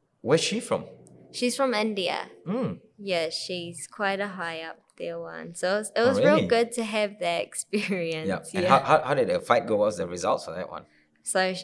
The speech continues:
Speaker 2: yeah, she beat me.
Speaker 1: Oh,
Speaker 2: But yeah.
Speaker 1: okay.
Speaker 2: <laughs>
Speaker 1: Well, it's all right, you know. Um, I guess, you know, it's always, um,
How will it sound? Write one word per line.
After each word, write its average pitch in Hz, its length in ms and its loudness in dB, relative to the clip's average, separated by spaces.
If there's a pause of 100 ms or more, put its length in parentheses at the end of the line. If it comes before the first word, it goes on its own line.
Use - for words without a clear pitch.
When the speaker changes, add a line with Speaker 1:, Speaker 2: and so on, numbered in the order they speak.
Speaker 2:
yeah, 185 220 2
she 208 220 0
beat 180 300 4
me. 165 460 -4
Speaker 1:
Oh, 110 400 0
Speaker 2:
But 98 180 2
yeah. - 240 -2
Speaker 1:
okay. 214 460 4
Speaker 2:
<laughs> 269 160 8
Speaker 1:
Well, 117 220 10
it's 117 220 2
all 104 100 10
right, 120 280 8
you 107 120 2
know. 110 200 0
Um, 92 420 0 (1120)
I 104 80 2
guess, - 440 6 (200)
you 107 160 2
know, 95 140 2
it's 104 180 -2
always, 107 840 2 (260)
um, 87 440 -2